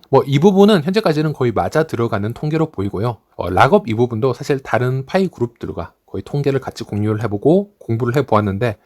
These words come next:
지금으로서는 일 인당, 예, 칠십오 프로에서 팔십 프로 락업이 평균으로 하는 것이 맞을 것 같습니다. 자, 그러면은 우리가 현재 가지고 있는 데이터를 다 활용을 해서 계산을 해보면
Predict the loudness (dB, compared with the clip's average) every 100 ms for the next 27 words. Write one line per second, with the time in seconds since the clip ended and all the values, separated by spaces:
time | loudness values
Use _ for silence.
0 | -8 2 4 4 2 0 0 0 -6 _
1 | _ -6 0 2 4 0 -2 _ -10 -8
2 | -4 -2 0 0 -2 0 0 0 -2 -4
3 | -4 -4 0 0 0 _ -2 0 2 2
4 | 0 -6 -4 -4 -2 -2 0 0 -2 _
5 | -4 -2 -2 -4 -8 -8 -8 -8 -8 -8
6 | -8 -8 -12 _ -12 -8 4 6 6 4
7 | 2 2 2 2 2 2 2 0 -4 _
8 | -8 -4 0 0 2 0 -2 -4 0 0
9 | 0 -4 0 2 2 -2 -2 2 2 2
10 | 0 0 -4 -4 -6 -4 -2 -2 -4 -4
11 | 0 0